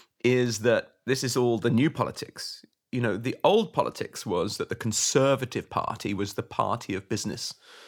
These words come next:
So let me just quote from Lisa Brankin, the chair of Ford U K, massive manufacturer of cars. How does she feel about this rollback from twenty thirty, which was kind of the law,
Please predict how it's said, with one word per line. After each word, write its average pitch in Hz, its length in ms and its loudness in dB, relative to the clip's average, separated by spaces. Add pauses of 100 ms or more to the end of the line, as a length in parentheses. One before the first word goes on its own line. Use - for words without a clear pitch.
(120)
So - 120 -4
let 160 120 2
me 156 60 -2
just 156 240 0
quote 110 520 0 (200)
from 107 520 0 (240)
Lisa 117 840 0
Brankin, 110 640 0 (160)
the 117 100 2
chair 123 680 -2 (120)
of - 140 -2
Ford 123 540 2
U 107 180 0
K, 90 380 -8 (200)
massive 127 800 2
manufacturer 113 760 0
of 101 120 -2
cars. - 440 -2 (260)
How 262 140 2
does 247 120 2
she - 200 2
feel 80 460 -4 (400)
about 98 400 2
this 101 240 -2
rollback 98 560 0
from 104 320 -2 (180)
twenty 127 280 2
thirty, 110 560 2 (100)
which 101 220 -6
was 104 240 -4
kind 107 180 0
of 92 140 -6
the 101 100 -4
law, 113 480 2